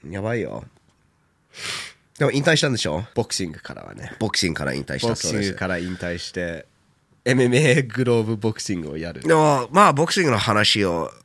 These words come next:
Speaker 1: すると、
Speaker 2: うん。
Speaker 1: 無敗で引退したボクシングヘビー級チャンピオンの二人目かな？ロッキー・マルシアノ以外いないんでしょ？
Speaker 2: おー。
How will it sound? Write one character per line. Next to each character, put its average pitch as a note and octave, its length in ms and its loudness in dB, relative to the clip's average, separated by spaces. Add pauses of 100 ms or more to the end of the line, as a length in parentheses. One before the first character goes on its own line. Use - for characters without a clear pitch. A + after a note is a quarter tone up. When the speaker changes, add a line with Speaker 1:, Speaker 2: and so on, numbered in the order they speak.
(220)
Speaker 1:
す - 180 -2
る F#2+ 120 -2
と、 F2 440 -2
Speaker 2:
う B2 80 -2
ん。 E2+ 400 -4
Speaker 1:
無 B2+ 160 2
敗 D3 380 6
で C#3+ 400 4
引 C3 140 -2
退 C3 180 2
し B2+ 100 0
た C3 140 2
ボ B2+ 100 -2
ク - 80 -4
シ - 80 0
ン A#2+ 60 -2
グ - 20 -2
ヘ A#2 60 -2
ビ A#2 80 0
ー - 20 -10
級 A#2+ 140 -2
チ B2 100 0
ャ A2 60 2
ン A2+ 60 -6
ピ G2 160 -2
オ F2 120 0
ン D#2 180 -6 (1600)
の F#2+ 100 -4
二 - 280 2
人 C#3+ 120 4
目 F#3+ 80 2
か G#3+ 100 4
な？ B3 180 4 (360)
ロ C3+ 100 4
ッ - 20 6
キ C#3+ 100 -2
ー・ C#3+ 40 2
マ D3 60 8
ル C#3+ 80 6
シ C#3+ 240 2
ア C#3+ 160 4
ノ C3+ 140 2
以 C3+ 80 0
外 A2+ 160 4
い F#2+ 40 2
な G#2 120 4
い G2 40 2
ん - 20 -2
で D2 60 -2
し - 100 -2
ょ？ D#2+ 240 -4 (480)
Speaker 2:
お A#2 500 0
ー。 - 40 -18